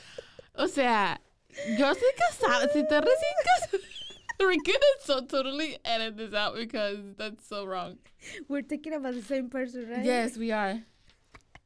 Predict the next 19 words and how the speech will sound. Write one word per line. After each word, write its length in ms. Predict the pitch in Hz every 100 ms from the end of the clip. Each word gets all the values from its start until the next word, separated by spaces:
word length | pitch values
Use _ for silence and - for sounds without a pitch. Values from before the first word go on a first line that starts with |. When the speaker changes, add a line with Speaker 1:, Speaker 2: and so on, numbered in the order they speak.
| _ _ _ - - - _ _ - _ _ - 226
Speaker 1:
Dios 220 | 208 185 185
mío. 300 | 208 185 370 202
Speaker 2:
La 120 | 349 349
persona 540 | 330 320 302 294 330
que, 500 | 330 320 294 240 226 -
que 100 | 240
le 120 | 240
valió 300 | 240 254 294
madre, 500 | 302 349 392 392 269
y 40 |
sí 100 | 269
conocemos. 580 | 247 285 294 262 269 247 - _ _ _ _ _ -
You're 180 | 247 208
right. 240 | 220 202 - -
Speaker 1:
Eh, 120 | 208 -
eh. 80 | 135 - - _ - - - - - _ - _ _ -
Speaker 2:
You're 180 | 220 202 220
right, 140 | - -
porque 520 | 233 226 247 214 -